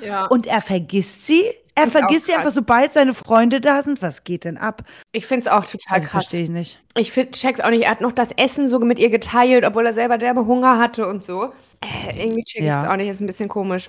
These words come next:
Speaker 1: Das ist, glaub ich, nur für die Spannung. Also nur damit das jetzt so knapp wird. Hab ich das Gefühl.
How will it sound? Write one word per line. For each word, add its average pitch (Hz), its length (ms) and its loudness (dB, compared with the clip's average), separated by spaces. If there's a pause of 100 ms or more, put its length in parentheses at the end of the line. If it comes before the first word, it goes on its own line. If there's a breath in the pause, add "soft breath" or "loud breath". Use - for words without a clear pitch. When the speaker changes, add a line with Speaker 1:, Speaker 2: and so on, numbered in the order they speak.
Speaker 1:
Das 202 180 -2
ist, 208 80 -10
glaub 240 180 4
ich, 233 100 2
nur 233 160 2
für 240 140 -4
die 254 80 -6
Spannung. 202 460 -2
Also 190 200 -4
nur 208 160 -4
damit 202 260 -4
das 196 140 -4
jetzt 202 140 -10
so 196 80 -14
knapp - 300 -12
wird. - 180 -8 (420)
Hab 196 100 -6
ich 175 80 -4
das 175 160 -4
Gefühl. 170 440 -2